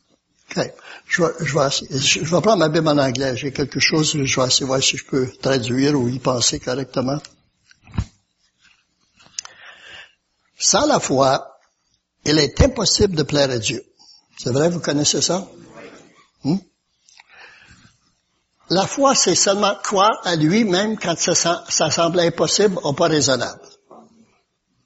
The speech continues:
Ok ? Ray Brooks, dyslexique, jamais été à,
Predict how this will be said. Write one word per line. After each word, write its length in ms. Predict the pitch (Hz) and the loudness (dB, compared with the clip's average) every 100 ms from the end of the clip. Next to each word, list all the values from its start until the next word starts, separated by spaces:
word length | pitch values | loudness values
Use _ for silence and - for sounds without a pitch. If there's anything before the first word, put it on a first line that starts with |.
| _ | _
Ok ? 180 | 160 220 - - _ _ _ _ _ _ _ _ _ _ _ _ _ _ _ _ _ _ _ _ _ _ _ - | -4 -4 -6 -20 _ _ _ _ _ _ _ _ _ _ _ _ _ _ _ _ _ _ _ _ _ _ _ -8
Ray 220 | 147 151 185 | 0 2 4
Brooks, 340 | 175 196 - - - - | 4 2 0 -8 -8 -2
dyslexique, 840 | 123 - - 196 - - 156 - - - _ _ _ _ _ _ _ _ _ _ _ _ _ _ - _ | 0 0 0 -2 0 -2 -2 -6 -14 -20 _ _ _ _ _ _ _ _ _ _ _ _ _ _ -20 _
jamais 380 | 127 131 143 165 | -4 -2 0 0
été 340 | 165 160 160 247 - - _ - _ _ - | 0 0 0 -2 -10 -14 _ -20 _ _ -6
à, 260 | 143 139 | -4 -4